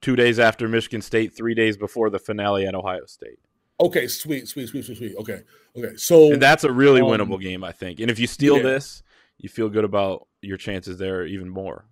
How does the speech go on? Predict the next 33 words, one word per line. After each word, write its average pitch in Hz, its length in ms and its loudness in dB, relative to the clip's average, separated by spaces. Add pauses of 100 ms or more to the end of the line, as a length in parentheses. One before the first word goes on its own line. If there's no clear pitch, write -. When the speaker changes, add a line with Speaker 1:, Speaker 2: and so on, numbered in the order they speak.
(160)
Speaker 1:
I, 95 60 -14
I 104 200 -4
would 160 120 -2
think. 170 100 0
Speaker 2:
Exactly, 127 800 -2
exactly. 113 520 -8
So 151 500 0 (280)
I'm 147 100 -10
not 151 220 -4
gonna 165 140 -4
say 156 160 -2
that 131 180 0
this 135 200 -6
is 123 180 -14
not 123 220 -10
a 117 40 -8
must 113 320 -10
win, 120 440 -12 (100)
but 127 120 -4
I'm 123 120 -8
saying 127 300 -6
that 120 180 -10
if 139 240 -10
you 151 60 -14
can 123 200 -16
get 135 300 -10
this 135 260 -4
one, 175 300 -6 (440)
you 135 120 -10
can 131 200 -4
double 131 360 -2
up 123 100 -4 (100)
Iowa. 98 400 -12